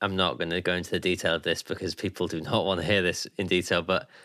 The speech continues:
you know, we use a certain brand during the day and a certain brand at night because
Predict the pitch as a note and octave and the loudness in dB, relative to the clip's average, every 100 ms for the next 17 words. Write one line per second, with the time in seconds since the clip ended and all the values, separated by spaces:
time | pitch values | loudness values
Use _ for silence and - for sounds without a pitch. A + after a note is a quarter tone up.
0 | - _ _ _ _ _ _ - A#2+ G2 | -20 _ _ _ _ _ _ 0 2 4
1 | G2 A#2 A#2+ A2+ A2 G2+ G2 - G#2+ F#2+ | 4 4 4 4 4 4 0 2 2 2
2 | F2+ F#2+ F#2+ F2+ F#2+ F2+ E2 D#2 F#2+ F2 | 0 0 2 2 0 0 -2 0 4 4
3 | E2+ E2+ - F#2+ E2+ F2 F2 E2+ E2 F2+ | 4 0 0 0 0 0 0 0 -2 2
4 | G2 E2 - - - F#2 F2 | 2 0 -2 -4 0 0 0